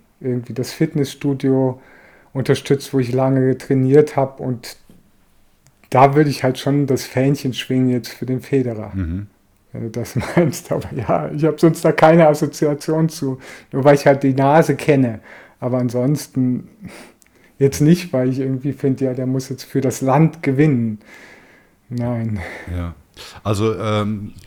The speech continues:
Speaker 2: ich mein, Fußball ist ja was, wo, wo viele Emotio-, also wo für viele Leute Emotionen drin stecken. Und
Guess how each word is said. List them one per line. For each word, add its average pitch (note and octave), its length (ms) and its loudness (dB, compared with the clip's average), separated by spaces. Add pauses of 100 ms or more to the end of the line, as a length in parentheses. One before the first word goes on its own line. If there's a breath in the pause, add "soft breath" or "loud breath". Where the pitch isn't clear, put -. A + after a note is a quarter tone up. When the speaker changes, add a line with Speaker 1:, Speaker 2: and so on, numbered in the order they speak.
(540 soft breath)
Speaker 2:
ich - 160 -12
mein, A#2 180 0
Fußball G2+ 640 -6
ist - 180 -8
ja F#2+ 140 -6
was, F2+ 300 -6 (160)
wo, F2 560 -4 (960 soft breath)
wo G2 80 -2
viele A2+ 380 0
Emotio-, F#2+ 520 -2
also F2 260 -4
wo F#2 200 -6
für F2 180 -10
viele A2 360 -8
Leute F#2+ 720 -4
Emotionen F#2 720 -4
drin E2+ 280 -6
stecken. - 560 -10 (840 loud breath)
Und F#2+ 380 -2